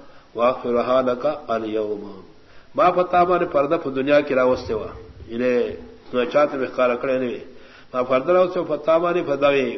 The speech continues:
ګناهونو په دنیا کې. پټ کړي دي ګناهونه ما په تا باندې په دنیا کې، واغفرها، اوس دا ګناهونه معاف کوم په ورځ ورځ. معلومه دا شوله چې کوم ګناهونه چې انسان صادر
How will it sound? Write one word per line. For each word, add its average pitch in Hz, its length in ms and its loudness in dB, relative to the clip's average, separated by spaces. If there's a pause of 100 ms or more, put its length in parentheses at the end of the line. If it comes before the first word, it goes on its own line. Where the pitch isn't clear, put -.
(120)
ګناهونو 127 680 2 (200)
په 127 100 -6
دنیا 135 300 2
کې. - 180 -8 (600)
پټ 117 80 -6
کړي 131 160 -4
دي 180 220 4
ګناهونه 151 540 2
ما 165 180 4
په 143 140 0
تا 143 220 4
باندې 165 200 0
په 135 100 -4
دنیا 135 340 0
کې، 147 100 -4
واغفرها، 135 580 2
اوس 156 260 0
دا 151 160 2
ګناهونه 143 420 0
معاف 131 360 2
کوم 180 140 -2 (440)
په 120 60 -4
ورځ 123 280 2
ورځ. 113 160 0 (120)
معلومه 139 320 0
دا 143 200 2
شوله 156 220 -8 (440)
چې 127 60 -6 (100)
کوم 190 140 -2
ګناهونه 175 440 2
چې 175 140 -4
انسان 156 400 0
صادر 147 340 2